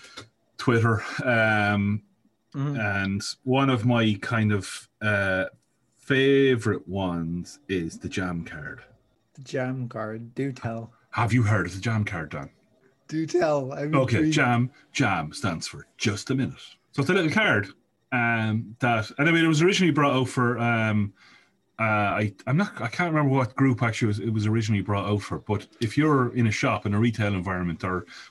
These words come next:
Speaker 1: wherever, if you're standing in front of your county council office and you're paying your rent or something like that, and you're just, you're just, you're just not able to cope with it.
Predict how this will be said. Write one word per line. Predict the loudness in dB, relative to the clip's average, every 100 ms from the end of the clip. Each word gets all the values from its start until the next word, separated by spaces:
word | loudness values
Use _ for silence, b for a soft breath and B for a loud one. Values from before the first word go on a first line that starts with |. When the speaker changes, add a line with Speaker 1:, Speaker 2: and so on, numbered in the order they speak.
| 0
Speaker 1:
wherever, | 2 4 2 -2 -6 b b
if | -4
you're | -2
standing | 0 0 0
in |
front | 0 -2
of | -2
your | -4
county | -2 -4
council | -2 -4 -2 -4 -4
office | -4 -6 -10 -12
and | -8 -6
you're | -6 -10 -12
paying | -6 -4 -2
your | -2
rent | -2 -4 -4
or | -10
something | -10 -10 -8
like | -8
that, | -8 -10 -12 B B B
and | 2
you're | 2
just, | 2 2 2
you're | 2 2
just, | 0 -8 _
you're | -2 0
just | 0 -2 0
not | 0
able | 0
to | -2
cope | 0 0 0
with |
it. | -2